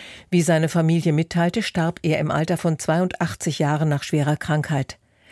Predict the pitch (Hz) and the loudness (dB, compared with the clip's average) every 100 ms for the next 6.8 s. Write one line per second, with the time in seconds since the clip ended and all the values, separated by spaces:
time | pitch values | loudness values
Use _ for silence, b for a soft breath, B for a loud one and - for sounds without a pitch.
0 | B B - 165 - 151 156 202 185 175 | B B -4 -2 0 0 2 2 2 2
1 | 170 156 156 - 147 - 170 165 165 160 | 2 0 0 -2 -4 -4 -2 0 2 2
2 | 185 175 170 - 156 160 165 135 - 240 | 2 2 0 2 2 2 0 -4 -4 -2
3 | 226 180 160 151 160 180 - 156 139 156 | 0 2 2 2 0 0 0 -2 0 0
4 | 156 156 151 135 170 156 143 151 165 160 | 2 2 0 -2 0 0 0 -2 -2 0
5 | 147 156 156 - 156 151 156 147 - 151 | 0 0 0 0 0 0 0 -2 -2 -2
6 | 156 139 - 185 160 - 151 147 | -2 0 0 2 0 0 0 0